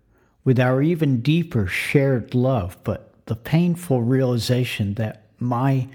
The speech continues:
fantasy-fueled perception of him has to go. It has to go before I just feel bitter and mean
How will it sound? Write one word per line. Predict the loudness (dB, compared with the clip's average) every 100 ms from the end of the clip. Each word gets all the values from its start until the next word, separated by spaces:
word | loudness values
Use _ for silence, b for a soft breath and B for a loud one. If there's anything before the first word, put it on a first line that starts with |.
| B B -20
fantasy-fueled | -12 0 2 2 0 -4 0 -2 -2 0 2 2 0 -4
perception | -4 -4 -2 0 0 0 -4 -4 -2
of | -2
him | -4 -4 -4 -8 -14 B B
has | -2 -2 -2 -6
to | -8
go. | -2 -2 -2 -10 -20 _ _ _ b b b b b b b b b b b
It | -2
has | 0 2 0 0
to | -4
go | 0 0 0 -2 -4
before | -6 -4 0 2 2 0
I | 2 0
just | 0 -4 -4
feel | -2 -2
bitter | -2 -4 -2 0 0
and | -2 -4 -2
mean | 0 0 -2 -6 -12 -16